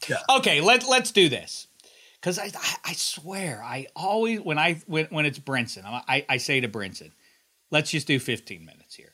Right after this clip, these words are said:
Speaker 2: That'll be good, nice and tight," and then we end up just babbling about this, that, and the other. All right, answer me this.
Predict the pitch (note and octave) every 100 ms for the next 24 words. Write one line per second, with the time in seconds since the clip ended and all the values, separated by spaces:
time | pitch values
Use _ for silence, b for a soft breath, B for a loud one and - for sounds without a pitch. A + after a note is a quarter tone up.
0 | - A#2 B2+ A2+ G#2+ B2+ E3+ D#3+ D3+ B2+
1 | B2 - G#2 - C#3+ C3+ C3 - A#2+ A#2+
2 | C3 B2 A#2+ A2+ G#2+ G#2+ G2+ - G#2+ -
3 | - - C#3 A#2 G#2+ G#2+ G#2 G2+ G2 F#2+
4 | F#2+ F#2 _ D3+ A#2 - G2+ F#2+ F#2 F2
5 | D#2+ - b b b b B2 A2 F#2 -
6 | F#3 A#3 A3+ F#3 C3 F2+ C#2+ - -